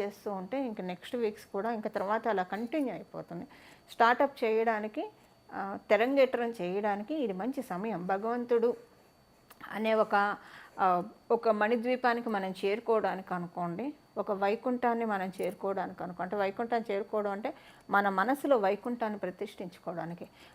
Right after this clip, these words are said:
మన మనసులో కైలాసాన్ని ప్రతిష్ఠించుకోవడానికి, మన మనసులో మయ-, మణిద్వీపాన్ని ప్రతిష్ఠించుకోవడానికి ఇది చాలా చక్కటి శుభ సమయం. ఈ అవకాశాన్ని ఎవ్వరూ మిస్ అవ్వకండి. చాలా బాగా ఉంటుంది. ఇలా చేసుకొని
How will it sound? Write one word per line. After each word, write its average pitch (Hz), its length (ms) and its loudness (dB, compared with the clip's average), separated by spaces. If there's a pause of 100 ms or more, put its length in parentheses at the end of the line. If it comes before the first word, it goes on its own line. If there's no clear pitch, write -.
(100)
మన 196 180 0
మనసులో 220 500 2
కైలాసాన్ని 233 640 0
ప్రతిష్ఠించుకోవడానికి, 175 1080 -10 (340)
మన 196 180 -2
మనసులో 226 480 -2
మయ-, 185 380 -2
మణిద్వీపాన్ని 247 720 -2
ప్రతిష్ఠించుకోవడానికి 180 1160 -8 (180)
ఇది 214 260 0
చాలా 190 160 -6
చక్కటి 233 420 -6
శుభ 196 260 -8
సమయం. 190 420 -8 (340)
ఈ 214 120 2
అవకాశాన్ని 214 640 0
ఎవ్వరూ 185 380 -2
మిస్ 190 320 -4
అవ్వకండి. 160 520 -6 (560)
చాలా 151 360 2
బాగా 185 360 2
ఉంటుంది. 170 520 -4
ఇలా 196 280 -2 (100)
చేసుకొని 214 300 -4